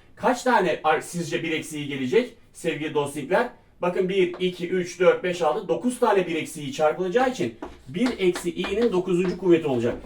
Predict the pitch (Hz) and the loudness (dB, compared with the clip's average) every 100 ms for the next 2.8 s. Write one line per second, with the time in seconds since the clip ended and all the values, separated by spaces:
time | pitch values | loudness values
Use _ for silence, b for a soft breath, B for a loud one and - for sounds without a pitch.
0 | B - 240 220 226 226 214 185 196 202 | B -4 0 0 0 -2 -2 0 4 6
1 | 170 202 143 151 190 180 185 202 139 143 | 8 6 6 4 4 6 4 2 0 0
2 | 196 208 147 147 190 214 - - | 0 -2 -4 0 2 4 2 -2